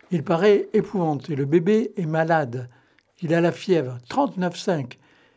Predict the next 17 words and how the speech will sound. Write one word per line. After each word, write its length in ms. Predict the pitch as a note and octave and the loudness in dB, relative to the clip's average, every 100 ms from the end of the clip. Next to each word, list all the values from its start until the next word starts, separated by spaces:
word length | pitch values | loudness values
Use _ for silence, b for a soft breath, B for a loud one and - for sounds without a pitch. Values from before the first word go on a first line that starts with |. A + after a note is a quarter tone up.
| b - | b -2
Il 100 | F3 | 0
accapare 380 | F3+ - G3+ - | 2 2 0 -2
soudain 380 | - E3 A#3 | -4 -2 0
l'attention 560 | G3 D3 E3 C#3+ - E3 | 0 -2 -4 -8 -8 -8
de 100 | C#3+ | -8
tous, 380 | A#2+ A3+ A#3+ - | -6 -6 -6 -6
mais 220 | F3 D3 b b b b b | -4 -4 b b b b b
quand 120 | - | 0
le 100 | A3 | 4
médecin 280 | G#3 F3 F3 | 4 2 -2
arrive, 380 | C#3 C3 C#3 C3+ - _ _ _ _ | -2 -4 -8 -10 -16 _ _ _ _
il 160 | F3+ D#3 | -2 0
a 160 | E3+ - | -2 -4
en 160 | F3 | -4
fait 320 | D3 - F3+ F3 - - | -4 -4 -6 -6 -12 -14
trente-sept 640 | G#3 F3 - G#3 C3 A2+ | -8 -8 -8 -12 -12 -10
deux. 200 | C#3 | -10